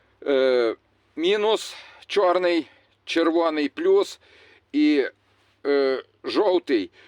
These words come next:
Це є, е, як то кажуть, саме програмне забезпечення, яке підключає, коли включите, аби не збивало програми, ваші настройки.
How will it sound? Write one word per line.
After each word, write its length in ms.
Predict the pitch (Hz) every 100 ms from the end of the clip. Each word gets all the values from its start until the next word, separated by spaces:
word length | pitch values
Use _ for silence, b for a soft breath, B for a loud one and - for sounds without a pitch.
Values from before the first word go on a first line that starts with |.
| b -
Це 180 | 170
є, 560 | 165 131 165 156 156 147 - 143
е, 480 | 139 135 131 127 120 - _ _ _ _ -
як 180 | 127 120
то 120 | 127
кажуть, 540 | - 131 113 113 - - b b b b b b b _
саме 720 | - - - - 170 170 165
програмне 540 | - 151 147 156 151 143
забезпечення, 800 | 143 135 - 156 139 - 139 127
яке 280 | 127 156
підключає, 640 | 135 139 - 139 160 139 127
коли 220 | - 139
включите, 580 | 120 147 156 - 131 117
аби 360 | 123 113 131 127
не 720 | 123 120 117 113 113 110 104 98 _ _ _ _ _ _ 123
збивало 520 | 98 143 147 127 123
програми, 600 | 123 120 120 104 92 95 -
ваші 300 | 131 117 131
настройки. 540 | 110 - 113 101 104